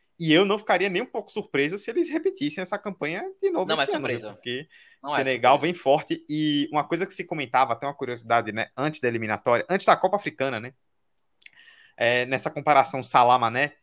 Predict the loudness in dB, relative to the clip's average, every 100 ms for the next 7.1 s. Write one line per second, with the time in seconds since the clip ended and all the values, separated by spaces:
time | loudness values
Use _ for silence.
0 | _ _ _ _ -6 -6 0 4 6 4
1 | 0 -4 -6 -6 -4 -4 0 0 0 -2
2 | -2 -2 0 2 2 0 2 2 2 0
3 | -2 -6 -12 -14 -10 -8 0 4 6 4
4 | -4 _ -8 -6 -4 -4 0 4 4 4
5 | 2 0 -2 -8 -8 -8 -4 -4 -2 -2
6 | -2 -6 -12 -14 -10 -8 -8 -10 -12 -12
7 | -18